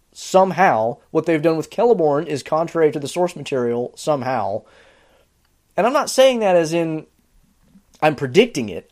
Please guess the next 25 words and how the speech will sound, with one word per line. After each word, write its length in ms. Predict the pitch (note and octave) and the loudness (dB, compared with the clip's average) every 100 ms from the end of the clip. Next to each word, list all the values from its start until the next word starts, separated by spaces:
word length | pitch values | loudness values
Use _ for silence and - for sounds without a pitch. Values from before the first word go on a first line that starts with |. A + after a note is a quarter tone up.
| - | -6
I'm 120 | D3+ | -4
saying 260 | G3 F#3+ F#3 | -2 -2 -4
it 100 | - | -6
as 160 | D#3+ D3+ | -6 -4
in 200 | D#3 D3 _ | -6 -8 _
I 120 | B2+ | -6
know 320 | A#2+ C#3 C#4 B2+ | -2 2 2 2
it, 200 | - _ | -6 _
because, 280 | D3 D3+ B2+ | -6 -4 0
like, 280 | C#3 C3+ - | 0 -2 -4
Celeborn 640 | G#3 C#4 A#3 A3+ A3 G#3+ | -2 0 0 0 0 -4
should 300 | F#3 E3+ G3 | -2 0 0
be 180 | F#3+ F#3+ | -2 -6
in 300 | G3+ G3 G3+ | -2 -2 -2
the 60 | F3 | -4
picture 440 | F#4+ - A2+ D2 | -6 -6 -10 -8
here, 320 | A2+ - - - | -10 -12 -12 -6
not 260 | D#3+ - - | -6 -6 2
out 200 | G3 G3 | 4 6
of 120 | C#3+ | 2
the 80 | B2 | -4
picture, 380 | - - - G2 | -10 -14 -14 -10
presumed 500 | C3+ B2 F3 D#3 C#3 | -6 0 0 0 2
dead, 400 | F3+ C#3 - - | 2 2 -2 -10
or 360 | F2+ F2+ A2 | -14 -14 -18